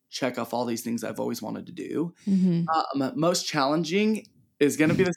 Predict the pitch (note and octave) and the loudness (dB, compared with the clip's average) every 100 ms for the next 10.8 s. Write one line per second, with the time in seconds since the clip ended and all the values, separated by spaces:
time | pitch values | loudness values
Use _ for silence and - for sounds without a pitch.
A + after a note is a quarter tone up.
0 | D#3+ D3 C#3+ C3+ C3+ - C3+ A#2+ A2 C3 | 2 2 4 4 2 2 2 2 2 2
1 | C#3+ F3 - C#5 - - F#3 F3+ A3 A3+ | 4 2 2 0 0 -2 -2 2 2 2
2 | - - G#3 G3+ F#3 D#3 F3 F#3+ F#3 E3 | -4 -6 0 2 4 4 4 0 0 2
3 | D3+ D3+ C#3+ D3 D3 B2+ - - C#3 C#3 | 4 4 4 4 4 2 0 2 2 4
4 | C#3+ C#3 - D3 C3+ - - - - C3 | 2 0 -2 2 2 0 -6 -6 -4 -4
5 | A#2+ - - C#3 B2+ - _ _ _ _ | -6 -12 -4 -2 -2 -8 _ _ _ _
6 | _ _ _ F3+ F3+ E3 D#3+ F3+ D#3 D#3+ | _ _ _ -6 -2 -2 -2 0 2 2
7 | D3+ C3+ C#3+ C3 D3+ D3 C#3 C#3 C#3 B2+ | 0 0 -2 -2 2 2 2 -2 -6 -6
8 | - C#3+ C#3+ - C3+ C#3 B2 C3 B2 B2 | -2 0 0 2 2 2 2 0 0 0
9 | B2+ B2 - A#2 A2 - - _ - D#3 | -2 -4 -4 -6 -6 -14 -20 _ 0 2
10 | D3 - - E3 D#3 - - - | 2 -2 0 0 0 -2 -6 -8